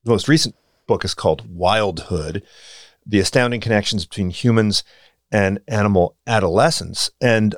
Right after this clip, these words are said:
this grew out of, I think, the last chapter of the previous book, which is called Zoobiquity, What Animals Can Teach Us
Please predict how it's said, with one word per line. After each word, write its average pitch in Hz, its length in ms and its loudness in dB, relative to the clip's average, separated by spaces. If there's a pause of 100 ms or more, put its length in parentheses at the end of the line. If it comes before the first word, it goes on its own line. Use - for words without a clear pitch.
(120)
this - 180 4
grew 240 220 6
out 190 180 4
of, 160 80 -2
I 131 80 -2
think, 143 320 -2
the 110 380 2 (140)
last 123 300 0
chapter 127 560 -2
of 87 420 -2
the - 120 -20
previous 160 320 2
book, - 460 -14
which - 180 -12
is 87 100 -6
called 78 460 0 (160)
Zoobiquity, 90 840 -2 (340)
What 104 220 -2
Animals 101 380 0
Can 90 160 -6
Teach - 340 -4
Us 87 260 -2